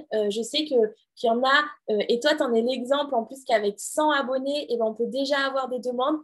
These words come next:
Je pense qu'à partir du moment où on a la bonne stratégie, où on parle à la bonne personne, eh ben, on s'en fiche du nombre d'abonnés.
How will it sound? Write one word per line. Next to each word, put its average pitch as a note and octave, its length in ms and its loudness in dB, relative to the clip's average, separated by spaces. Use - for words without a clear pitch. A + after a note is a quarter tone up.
Je - 80 -20
pense D#4+ 200 0
qu'à C#4 120 0
partir A#3 300 -2
du A#3+ 100 -10
moment D4 540 2
où B3 240 2
on A#3+ 160 0
a D#4 260 2
la G#3+ 140 0
bonne C4 240 -2
stratégie, C4+ 720 -8
où A3+ 180 -2
on G#3+ 40 -4
parle D4 200 0
à C4+ 80 2
la G#3+ 100 0
bonne B3+ 300 0
personne, C4+ 760 -4
eh A3 100 -2
ben, G3+ 200 -4
on A#3 80 -4
s'en B3+ 160 -2
fiche D4+ 200 4
du B3 100 -2
nombre A3+ 240 0
d'abonnés. A#3 540 2